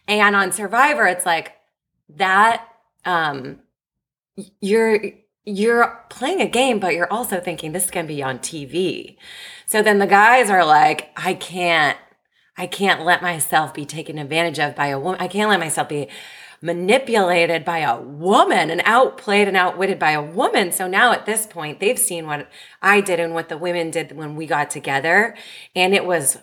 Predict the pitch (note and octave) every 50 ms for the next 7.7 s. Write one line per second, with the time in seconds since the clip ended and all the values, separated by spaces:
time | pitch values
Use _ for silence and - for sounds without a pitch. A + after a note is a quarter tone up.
0 | _ _ _ G3+ G3+ F3+ D#3+ D3+ B2+ D3 D3+ C#3+ C#3 C3+ C3 C3 C#3 C#3+ _ _
1 | _ _ _ _ _ _ _ - D3 D3 C#3+ C3+ C3+ C3 - - - _ _ _
2 | _ _ _ _ _ _ _ _ _ _ _ _ _ _ _ _ _ _ _ _
3 | - D#3+ E3+ E3 - - _ _ _ F3+ F3 F3 F3 E3 D#3+ D3 C#3 C#3 C3 C3+
4 | - - _ _ E3 F3 F3 - - F3 D3 C3+ C#3 C3+ D#3+ D3 C#3 B2+ B2+ A#2
5 | G#2+ A#2 B2 C3 C#3 C3 - - - - _ _ - C#3 - B2+ - - - F3+
6 | D#3+ A2+ - - - - - - D3+ D3 - D3+ C3+ - - - D3+ D3 C#3 -
7 | C3+ B2+ B2+ C3+ C#3+ C3+ C3 - - - - C3+ - _